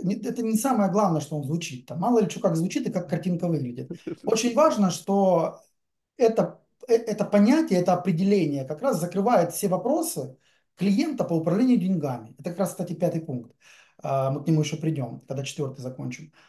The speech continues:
Speaker 1: А, потому что в, в управлении деньгами это не просто купить какую-то акцию, это не просто купить какую-то недвижимость. Это очень много вопросов. Вопрос первый. Оптимизация там твоего капитала налогообложения, понимаешь?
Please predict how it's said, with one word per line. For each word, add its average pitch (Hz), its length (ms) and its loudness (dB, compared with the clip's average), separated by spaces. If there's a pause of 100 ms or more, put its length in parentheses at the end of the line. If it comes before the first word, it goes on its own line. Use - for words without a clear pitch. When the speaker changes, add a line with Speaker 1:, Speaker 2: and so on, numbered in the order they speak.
(220)
Speaker 1:
А, 151 220 -4
потому 220 280 2
что 214 500 4
в, 170 360 -8
в - 40 2
управлении 262 380 4
деньгами 233 500 4
это 208 280 -2
не 214 120 2
просто 240 360 0
купить 240 380 -2
какую-то 208 440 -2
акцию, 131 600 -4
это 190 160 -4
не 214 100 2
просто 254 300 0
купить 240 320 0
какую-то 226 340 0
недвижимость. 160 680 -2 (260)
Это 247 280 2
очень 247 420 6
много 226 260 6
вопросов. 180 560 -2 (220)
Вопрос 240 420 2
первый. 147 400 4
Оптимизация 214 800 2
там 190 180 0
твоего 190 440 4
капитала 202 520 4
налогообложения, 175 920 0
понимаешь? 156 440 -6